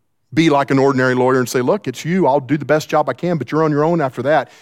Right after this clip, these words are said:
That's not what Christ does. In Isaiah chapter fifty-three, Isaiah fifty-three, we read these verses a lot, but I, I just wanna spend some time reading with you tonight. I hope you'll read them with me because in the context of this sermon, and when we're thinking about Christ as our advocate, and we're thinking about this, these ought to hit us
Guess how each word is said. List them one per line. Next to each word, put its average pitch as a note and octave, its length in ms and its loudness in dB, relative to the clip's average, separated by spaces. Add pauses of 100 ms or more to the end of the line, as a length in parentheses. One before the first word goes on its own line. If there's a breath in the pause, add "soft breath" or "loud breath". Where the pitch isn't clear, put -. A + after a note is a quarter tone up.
(120 soft breath)
That's F3 240 0
not F#3+ 140 0
what D3+ 120 -6
Christ C#3 340 -4
does. A2 200 -6
In C#3 80 -4
Isaiah E3+ 360 2
chapter E3+ 320 -2
fifty-three, C3+ 720 -6 (920 soft breath)
Isaiah F3+ 320 2
fifty-three, E3 400 -2
we G3 140 0
read G#3 200 2
these D3+ 140 -2
verses D3 380 -2
a C3+ 40 -10
lot, B2+ 360 -2
but B2 120 -6 (1300 soft breath)
I, C#3+ 140 -4
I E3+ 100 2
just D#3+ 200 -4
wanna F#3 120 4
spend F3+ 280 0
some D#3 100 -8
time D3 240 0
reading C3+ 200 0
with B2 180 -4
you A#2 120 -4
tonight. A#2+ 340 -4
I A#2 40 -2
hope D#3 160 -2
you'll B2+ 80 0
read C#3 160 -2
them A#2 100 -2
with A2+ 180 -6
me G#2+ 120 -6
because A2+ 480 -8
in C#3+ 120 -4
the B2 60 -2
context F3 560 -4
of B2+ 60 -6
this A#2+ 140 -6
sermon, G#2+ 500 -4 (680)
and A#2+ 160 -4
when D3+ 80 2
we're G3+ 100 4
thinking F3 240 -2
about C3 200 -2
Christ C3 340 -2
as A#2 40 -12
our A2+ 120 -2
advocate, G#2+ 260 -6
and B2 80 -6
we're E3+ 100 2
thinking C#3+ 300 -4
about G#2+ 220 -8
this, A2 240 -10
these F3+ 220 0
ought C3 120 0
to G2+ 80 -10
hit A#2+ 220 -8
us - 440 -8